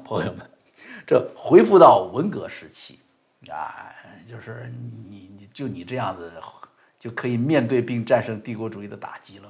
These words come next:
吗？你这文革时候，那时候的中国军队是什么样啊？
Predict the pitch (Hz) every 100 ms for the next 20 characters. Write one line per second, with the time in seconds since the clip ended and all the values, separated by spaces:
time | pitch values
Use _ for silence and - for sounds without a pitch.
0 | 104 - _ _ _ _ _ _ 127 156
1 | 143 120 113 196 180 113 120 - 113 127
2 | 117 - - _ _ 185 160 123 117 110
3 | - 131 123 120 123 123 107 90 - 107
4 | 139 151 95 -